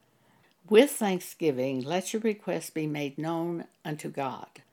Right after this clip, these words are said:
And the peace of God, which passeth all understanding,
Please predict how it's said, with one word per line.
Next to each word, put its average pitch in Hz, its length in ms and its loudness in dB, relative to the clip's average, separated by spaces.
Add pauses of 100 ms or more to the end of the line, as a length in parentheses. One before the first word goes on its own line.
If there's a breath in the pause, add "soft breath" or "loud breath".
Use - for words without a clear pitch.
(1400 soft breath)
And 156 160 -2
the 151 60 -2
peace 233 300 4
of 233 140 2
God, 226 320 0
which - 280 -8
passeth 185 600 -4
all 202 280 0
understanding, 180 1120 -4